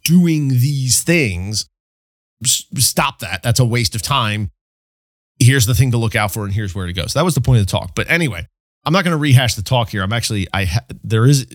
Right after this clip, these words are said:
a recording. As soon as I get it, uh, I'll pop it onto my site, and we'll link it over in the show. Uh, so it'll, it'll live there in, in perpetuity. The thing I wanted to talk about today was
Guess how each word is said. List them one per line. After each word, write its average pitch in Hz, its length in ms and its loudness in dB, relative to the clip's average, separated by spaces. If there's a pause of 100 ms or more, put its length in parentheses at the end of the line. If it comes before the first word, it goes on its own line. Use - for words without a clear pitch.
a 113 100 -4
recording. 120 760 0
As 104 140 -2
soon 139 140 2
as 110 100 4
I 92 80 2
get 104 300 0
it, 95 180 -4 (100)
uh, 98 300 0
I'll 95 140 -2
pop 98 320 -2
it 98 80 0
onto 90 320 0
my 101 240 2
site, 113 440 0 (360)
and 120 180 4
we'll 113 140 2
link 107 180 0
it 101 80 0
over 95 240 0
in 87 120 0
the 85 60 0
show. 90 480 0 (400)
Uh, 80 440 2
so 82 240 0
it'll, 80 260 -2
it'll 80 220 -4
live 80 160 -4
there 76 240 -2
in, 78 140 -2
in 80 180 -4
perpetuity. 82 560 -2
The 80 100 -2
thing 156 220 0
I 135 60 2
wanted 143 220 -2
to - 60 -4
talk 131 140 0
about 107 160 -2
today 202 220 2
was 127 280 0